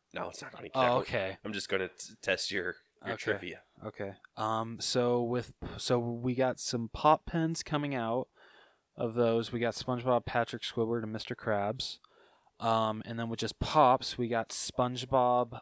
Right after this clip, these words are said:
Speaker 2: Um. Basically in, uh, the episode where they play in the box and he, uh,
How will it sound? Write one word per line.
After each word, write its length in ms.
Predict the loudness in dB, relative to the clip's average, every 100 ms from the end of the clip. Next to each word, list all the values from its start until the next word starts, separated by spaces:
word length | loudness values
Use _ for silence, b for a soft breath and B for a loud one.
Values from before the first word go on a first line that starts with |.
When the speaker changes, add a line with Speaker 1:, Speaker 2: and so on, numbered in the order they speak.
| -10
Speaker 2:
Um. 400 | -8 -8 -10 -14 b b b b
Basically 640 | -6 -4 -6 -8 -8 -8 -12
in, 440 | -14 -16 -16 -16 -20 -20 -14
uh, 280 | -10 -10
the 100 | -10
episode 320 | -10 -6 -6 -6
where 140 | -6
they 100 | -8
play 280 | -8 -8 -8
in 100 | -8
the 60 |
box 540 | -2 0 0 -2 -4 -8
and 140 | -10
he, 240 | -12 -8 -6
uh, 220 | -6